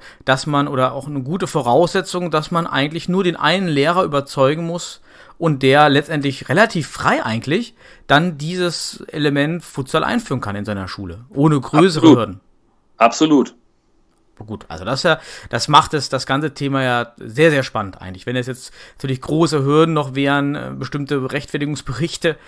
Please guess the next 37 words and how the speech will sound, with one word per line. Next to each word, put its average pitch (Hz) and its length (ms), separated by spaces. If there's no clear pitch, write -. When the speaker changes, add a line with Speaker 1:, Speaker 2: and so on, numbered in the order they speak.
Speaker 1:
äh, - 220
zu 147 100
schreiben, 139 460
warum 139 220
man 147 180
jetzt 139 360
anstatt 135 280
bei 143 60
dem 131 180
Filzball 151 400
und 139 100
der 131 100
Bande 160 540
jetzt, 135 300
äh, 55 200
umstellt, 170 560
ähm, 123 220
aber 110 220
so 117 160
eigentlich, 131 420
äh, - 40
auf 131 420
einer 123 160
relativ 175 360
einfachen 160 420
Ebene 165 320
ja 143 140
in 139 100
dieses, 131 460
äh, - 80
in 123 100
diese 123 160
Lehre 117 380
reinkommt, 135 420
ist - 180
das 123 180
ja, 107 400